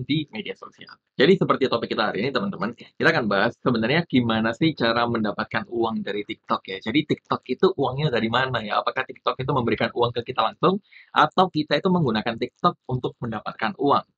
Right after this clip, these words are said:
Jadi, ada begi-, sebenarnya ada begitu banyak cara, ya, untuk mendapatkan uang di TikTok, karena kita tahu zaman sekarang atensi itu adalah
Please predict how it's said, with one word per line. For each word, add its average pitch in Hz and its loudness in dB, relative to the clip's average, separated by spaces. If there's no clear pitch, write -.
Jadi, - 2
ada 160 2
begi-, 135 -4
sebenarnya 131 0
ada 110 0
begitu - -2
banyak 101 0
cara, 101 0
ya, 104 -4
untuk 107 -6
mendapatkan 101 -4
uang 107 -6
di 92 -10
TikTok, - -6
karena 117 0
kita 120 -2
tahu 170 0
zaman 107 -4
sekarang 123 0
atensi 113 -2
itu 123 -2
adalah 104 -2